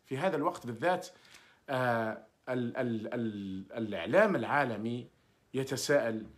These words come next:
من أين يأتي هؤلاء الحكام الجزائر؟ ألا يرون؟ ألا يبصرون؟ ألا ينظرون إلى الملايين، خاصة الجمعة الماضية؟ ألا ينظرون إلى مسيرات الطلبة؟ ألا ينظرون إلى المسيرات اليومية؟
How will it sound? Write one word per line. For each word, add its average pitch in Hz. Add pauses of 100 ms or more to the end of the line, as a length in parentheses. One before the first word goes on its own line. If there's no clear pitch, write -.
(180)
من 117
أين 139
يأتي 123
هؤلاء 117
الحكام 117
الجزائر؟ 98 (520)
ألا 131
يرون؟ 127
ألا 113
يبصرون؟ 113 (160)
ألا 123
ينظرون 110 (240)
إلى 131
الملايين، 113
خاصة 117
الجمعة 107
الماضية؟ 117 (340)
ألا 131
ينظرون 127
إلى 120
مسيرات 120
الطلبة؟ 120
ألا 151
ينظرون 160
إلى 151
المسيرات 143
اليومية؟ 135